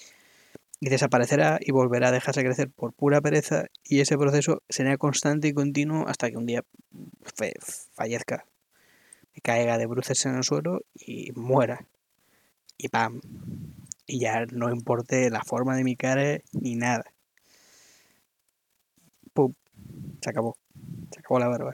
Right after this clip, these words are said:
Se acabó, eh, se acabó necesitar que mi cara esté bien encuadrada en este universo, que parece que todo tiene que estar encuadrado en su sitio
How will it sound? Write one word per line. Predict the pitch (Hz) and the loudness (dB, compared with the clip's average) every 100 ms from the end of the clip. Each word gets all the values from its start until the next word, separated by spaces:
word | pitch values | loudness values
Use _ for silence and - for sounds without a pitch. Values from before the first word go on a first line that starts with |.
| - | -12
Se | |
acabó, | - 185 127 147 135 - - | -10 -2 4 4 4 -2 -6
eh, | 131 123 131 - | 0 0 0 -2
se | - 117 | -2 -2
acabó | 113 123 143 139 | 0 4 6 6
necesitar | 123 117 117 - 117 117 | 2 -4 -6 -4 -4 -4
que | 131 | -4
mi | 127 | -4
cara | 120 117 123 123 | -4 -2 0 -2
esté | 117 - 120 120 | -4 -6 -4 0
bien | 127 123 | 2 2
encuadrada | 117 110 110 113 120 113 - | 0 -2 -2 0 2 0 -4
en | 117 | -10
este | 139 - | -8 -4
universo, | 123 120 123 - 131 - _ - - - - - _ _ - | -2 0 0 -2 -6 -8 _ -20 -18 -16 -20 -20 _ _ -2
que | 127 | 2
parece | 131 127 123 | 6 6 4
que | 120 | 0
todo | - 131 127 | 0 4 4
tiene | 127 123 | 4 0
que | |
estar | 110 123 | 2 2
encuadrado | 123 127 120 127 135 | 2 2 2 4 4
en | 143 | 4
su | 147 | 2
sitio | 139 143 151 156 | 2 2 2 0